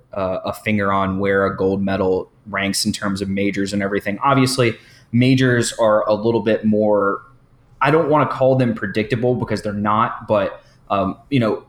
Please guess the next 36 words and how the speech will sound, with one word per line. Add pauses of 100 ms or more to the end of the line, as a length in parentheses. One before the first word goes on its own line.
(460)
think
about
i-,
i-,
if
we're
only
having
a
golf
event
once
every
four
years, (360)
who
plays
well
at
that
golf (120)
event's
really
gonna
come
in
on (120)
how
their
form
is
heading
into
that
event.
So,